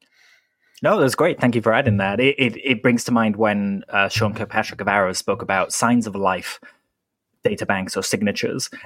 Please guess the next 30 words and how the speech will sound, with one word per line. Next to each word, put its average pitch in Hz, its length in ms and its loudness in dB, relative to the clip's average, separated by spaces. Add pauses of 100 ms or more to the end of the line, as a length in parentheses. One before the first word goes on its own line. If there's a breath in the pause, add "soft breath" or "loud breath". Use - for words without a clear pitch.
And 113 160 2
what 101 160 2
he 120 80 2
meant 120 180 4
by 110 120 2
that 104 260 -2
was 98 340 -8 (1080)
getting 139 240 2
the 139 60 2
signature 120 360 2
of 104 80 0
everything 120 400 2
that's 110 220 0
mundane 107 380 2
and 101 120 -2
prosaic, 101 640 0 (120)
so - 180 0
that 104 180 -2
when 113 220 4
you 123 100 4
look 120 180 4
at 117 220 0 (140)
a - 40 -8
certain 123 300 2
scene 123 380 2
or 98 100 0
a 95 60 -4
certain 107 320 -2
radar 107 340 0
reading, 110 380 0